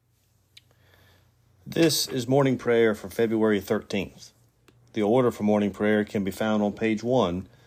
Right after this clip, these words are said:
of the Book of Common Prayer. Enter not into judgment with thy servant, O Lord,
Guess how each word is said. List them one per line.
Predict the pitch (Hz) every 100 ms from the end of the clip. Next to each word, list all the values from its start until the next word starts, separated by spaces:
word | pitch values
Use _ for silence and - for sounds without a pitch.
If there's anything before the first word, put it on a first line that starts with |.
| _ _
of | 95
the | 95
Book | 95 110 107
of | 90
Common | - 92 82
Prayer. | - 85 71 - _ _ _ _ _ _ _ _ _ _ _ _ _ _ _ -
Enter | 143 147
not | 131 147 147
into | 139 127 131
judgment | 120 131 123 107 107 107
with | 110 104
thy | 104
servant, | 104 - 131 95 87
O | 82
Lord, | 82 73